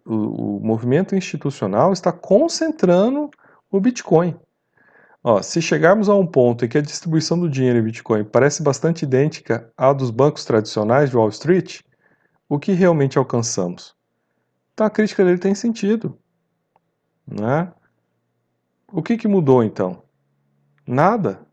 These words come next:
né? É só mais um produto, né, de investimento financeiro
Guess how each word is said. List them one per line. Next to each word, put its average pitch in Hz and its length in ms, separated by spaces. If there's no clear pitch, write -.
né? 190 340
É 175 60
só 202 260
mais 175 360
um 160 100
produto, 165 720
né, 160 360
de 139 220
investimento 156 500
financeiro 175 720